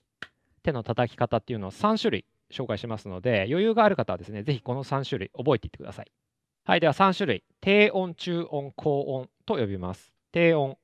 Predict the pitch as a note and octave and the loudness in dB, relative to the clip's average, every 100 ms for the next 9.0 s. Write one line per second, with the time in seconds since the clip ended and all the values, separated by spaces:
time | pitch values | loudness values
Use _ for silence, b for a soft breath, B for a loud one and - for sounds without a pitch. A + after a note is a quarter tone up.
0 | _ _ - - _ _ _ _ - C#3+ | _ _ -10 -10 _ _ _ _ -10 -4
1 | C3+ A#2+ A2+ - - - _ _ _ _ | -2 -2 -4 -6 -4 -4 _ _ _ _
2 | _ - C3 A2+ G#2+ - _ - - _ | _ -6 -4 -2 -4 -8 _ -20 -20 _
3 | _ _ _ _ _ _ _ - _ _ | _ _ _ _ _ _ _ -12 _ _
4 | _ _ _ - _ _ _ _ _ - | _ _ _ -20 _ _ _ _ _ -20
5 | _ _ _ _ _ _ _ - A#3 _ | _ _ _ _ _ _ _ -14 -14 _
6 | - D3 C3 A#2+ G2+ F2+ F2+ - _ _ | 0 0 0 -6 -8 -8 -12 -18 _ _
7 | _ _ _ - F#3+ E3+ D3+ C#3 A3+ F#3+ | _ _ _ -18 -6 0 0 0 0 0
8 | B2 C3 B2 A#2 B2 B2+ - E3+ F3 F#3 | -4 -6 -6 -2 0 -2 -2 -2 2 0